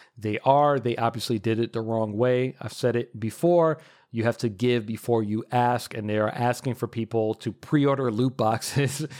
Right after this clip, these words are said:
<laughs> um, before the game is even ready. Uh, it just doesn't make any sense. They just did it the wrong way.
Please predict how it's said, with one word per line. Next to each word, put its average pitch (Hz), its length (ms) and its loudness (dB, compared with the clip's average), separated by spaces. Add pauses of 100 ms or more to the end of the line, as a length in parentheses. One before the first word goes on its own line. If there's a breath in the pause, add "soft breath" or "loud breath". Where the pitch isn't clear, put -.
(140 loud breath)
<laughs> - 260 -20
um, 123 480 0 (100)
before 147 420 2
the 135 120 0
game 120 300 0
is 113 180 -4
even 117 320 -2
ready. 104 540 -2 (520 soft breath)
Uh, 98 440 -8 (100)
it 117 80 -4
just 123 220 -2
doesn't 113 260 0
make 107 220 -6
any 101 160 -4
sense. 110 260 -4
They 113 80 -4
just 101 240 -8
did 104 120 -2
it 101 120 -4
the 98 80 -10
wrong 98 260 -4
way. 98 200 -8